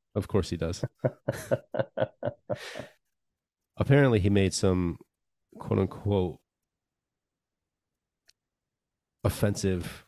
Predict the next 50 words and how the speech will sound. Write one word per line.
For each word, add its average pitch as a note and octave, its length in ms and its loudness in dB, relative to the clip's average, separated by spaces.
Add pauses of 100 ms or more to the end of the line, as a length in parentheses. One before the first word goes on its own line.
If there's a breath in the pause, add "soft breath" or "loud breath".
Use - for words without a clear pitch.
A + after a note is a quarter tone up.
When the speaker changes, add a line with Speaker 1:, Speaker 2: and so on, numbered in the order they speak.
Speaker 1:
comments F2 480 -2
towards E2 320 -4
Nikki E2 240 -4
Haley. E2 500 -4
Do - 80 -2
you E2+ 60 0
wanna E2 160 -4
know - 60 -2
Speaker 2:
Yeah. - 20 0
Speaker 1:
what E2 80 -2
they D2+ 120 -4
are? E2+ 160 -4
Do - 140 -6
you E2 60 -2
know D#2+ 80 -4
what E2 100 -6
they G2 120 -4
are? A#2 180 -2 (120)
Do F2 100 -10
you E2 40 -6
know? E2+ 220 -6 (260)
Speaker 2:
Tell E2+ 140 4
me. D#2+ 140 2 (340)
Tell F2 180 4
Speaker 1:
You D#2+ 60 4
Speaker 2:
me. - 80 4
Speaker 1:
don't G2 80 2
know F2+ 60 2
Speaker 2:
Do F2 40 4
Speaker 1:
what E2+ 100 4
they A#2 60 2
Speaker 2:
tell. E2+ 140 6
Speaker 1:
are? - 100 -2
You A#2 160 4
don't D3 320 6
know G#2+ 200 6
what C3+ 120 4
they G2 140 -2
are? A#2 120 0
They G2+ 100 -2
were F2+ 120 0
so F2+ 320 2
offensive, D#2+ 480 -6
and D2 80 -12
you D#2+ 80 -6
don't D#2 260 -8
know D#2+ 120 -10
what E2+ 100 -14
they D2+ 140 -12
were. - 180 -16